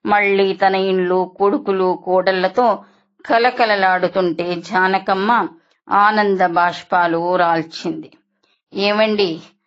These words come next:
స్టాండ్ ఉయ్యాల నాకేం నచ్చలేదు,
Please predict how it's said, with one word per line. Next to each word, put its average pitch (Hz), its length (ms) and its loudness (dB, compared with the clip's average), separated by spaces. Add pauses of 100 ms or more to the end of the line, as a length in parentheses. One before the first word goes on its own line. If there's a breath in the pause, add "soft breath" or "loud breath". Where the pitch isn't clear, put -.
(180)
స్టాండ్ 214 460 -2
ఉయ్యాల 196 600 2
నాకేం 196 640 -2
నచ్చలేదు, 170 680 -2